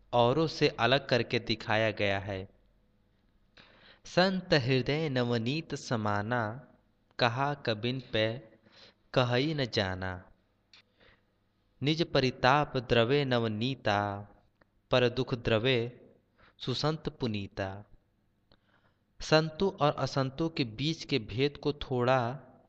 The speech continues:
कहते कहते व्याघात द्वारा कितना बड़ा कह डाला है, जरा यह भी देखिए। बंदो संत असज्जन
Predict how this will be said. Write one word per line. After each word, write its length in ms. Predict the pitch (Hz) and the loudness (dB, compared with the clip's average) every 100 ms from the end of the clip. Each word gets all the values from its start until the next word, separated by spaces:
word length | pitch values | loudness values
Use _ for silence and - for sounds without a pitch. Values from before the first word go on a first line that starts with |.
| _ _ - | _ _ -2
कहते 360 | 131 120 170 | -2 0 -2
कहते 560 | 165 120 110 - 135 143 - _ _ _ _ _ - - _ - | 0 0 -2 -2 -4 -6 -12 _ _ _ _ _ -20 -20 _ -8
व्याघात 560 | 120 127 120 101 117 135 | 0 2 2 0 0 0
द्वारा 520 | 113 110 104 101 117 - - _ | 0 0 2 -2 -6 -14 -20 _
कितना 320 | 151 147 156 | -6 -2 -2
बड़ा 340 | 139 - 113 120 | -2 0 -2 -2
कह 300 | - 107 107 | -4 -4 -2
डाला 340 | 104 101 101 | -2 -2 -4
है, 300 | 98 101 98 - _ _ - | -4 -8 -10 -14 _ _ -12
जरा 260 | 117 110 104 | -2 0 0
यह 320 | 101 101 107 | 0 -2 -4
भी 160 | 113 117 | -4 -2
देखिए। 600 | 117 113 - 135 139 - _ _ _ - _ _ _ _ _ _ _ _ _ 120 | -2 -4 -4 -4 -6 -10 _ _ _ -20 _ _ _ _ _ _ _ _ _ -4
बंदो 720 | 117 113 110 113 135 - - - - | -2 -2 -2 -2 -2 -8 -20 -20 -8
संत 400 | - 135 151 165 | 0 0 0 0
असज्जन 880 | - 120 - 117 110 107 131 151 | 0 -2 0 -2 -2 -2 0 0